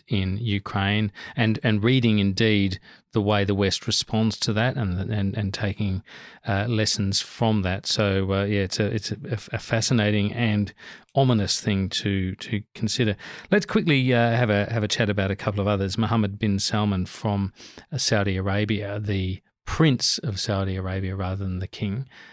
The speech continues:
Um, what did you learn, uh, about, about him and about Saudi Arabia,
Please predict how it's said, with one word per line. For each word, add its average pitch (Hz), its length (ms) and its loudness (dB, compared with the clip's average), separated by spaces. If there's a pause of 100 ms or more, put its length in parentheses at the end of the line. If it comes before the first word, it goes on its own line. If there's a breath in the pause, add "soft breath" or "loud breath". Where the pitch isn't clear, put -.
(160 loud breath)
Um, 104 440 0 (600 soft breath)
what 165 120 6
did 190 100 4
you 170 100 4
learn, 123 540 4
uh, 101 300 2
about, 101 480 0 (260)
about 98 480 0
him 117 300 2
and 98 80 2
about 98 380 0 (200)
Saudi 95 340 0
Arabia, 92 600 -2